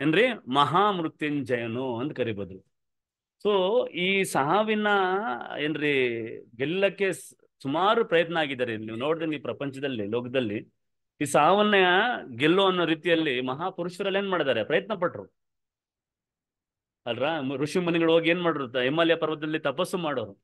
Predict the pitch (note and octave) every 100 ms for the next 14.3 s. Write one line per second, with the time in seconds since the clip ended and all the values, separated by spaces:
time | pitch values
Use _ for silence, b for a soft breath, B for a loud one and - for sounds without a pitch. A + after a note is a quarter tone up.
0 | - D#3 D#3+ D#3+ D#3+ D#3 F3 F3 - _
1 | _ _ _ _ _ D3+ F#3+ F3 D3 F3
2 | G3 G#3 E3+ C#3 D#3 G3+ F3+ E3 - A2
3 | G2+ F#2+ - _ _ _ _ _ _ _
4 | _ _ _ E3 F3 E3+ G3 E3+ F3 D3+
5 | B2 G#2+ G#2 A2 - D#3+ F3 F3 E3+ C#3+
6 | B2 C3 B2 A2+ A#2+ A#2+ A2+ G#2+ A2+ C3+
7 | C3 E3 E3+ F3+ C#3 C#3 D3+ C#3 A2+ -
8 | - _ _ _ _ _ _ _ _ _
9 | _ C3+ F3 F#3 F#3+ D3+ D3 C3 A2+ G2+
10 | F2 _ A2 G2+ G2 - _ _ _ _
11 | _ _ - D3+ F#3+ F#3 G3 G#3 F#3 D3
12 | D#3+ G#3 F#3+ E3+ - C#3+ B2+ A2+ A2+ E3
13 | E3 A#2+ D3 F#3 D#3 D3 C#3+ C#3+ C#3 G3
14 | B3+ -